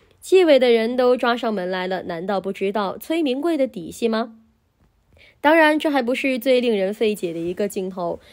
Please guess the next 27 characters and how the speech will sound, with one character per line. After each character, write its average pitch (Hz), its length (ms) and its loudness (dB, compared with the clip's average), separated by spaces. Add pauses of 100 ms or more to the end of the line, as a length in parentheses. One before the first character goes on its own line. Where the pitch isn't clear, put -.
(180)
最 359 180 2
最 330 140 2
让 320 200 2
人 254 220 4
匪 190 220 -2
夷 208 160 -6
所 175 260 -6
思 285 220 -4
的 302 100 0
是， 285 160 -2
还 196 220 -4
是 202 120 -6
王 180 220 -6
志 190 160 -4
文 170 220 -6
这 190 160 -4
个 180 120 -4
纪 277 240 -4
委 165 120 -2
书 254 240 -6
记 - 320 -6
找 170 240 -6
金 254 260 -6
砖 302 160 0
的 285 80 2
镜 226 180 -4
头。 180 300 -6